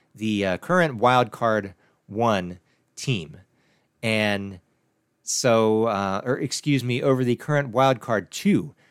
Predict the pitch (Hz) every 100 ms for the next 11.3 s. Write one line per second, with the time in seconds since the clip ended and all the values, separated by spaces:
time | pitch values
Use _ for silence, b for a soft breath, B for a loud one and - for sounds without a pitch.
0 | _ - - 87 78 - 107 107 - 131
1 | 123 117 110 b b b b _ _ _
2 | _ - 135 139 135 131 151 135 165 190
3 | - 175 156 147 139 127 _ _ _ _
4 | _ - - 160 - - 190 90 98 113
5 | 110 120 120 - _ _ _ _ _ _
6 | _ _ 233 135 - 160 185 190 196 240
7 | 220 - 139 113 131 147 165 185 196 160
8 | 131 101 - - 160 180 165 165 170 -
9 | - - 165 151 147 147 147 b b b
10 | 143 151 147 - _ 147 143 143 139 143
11 | 143 143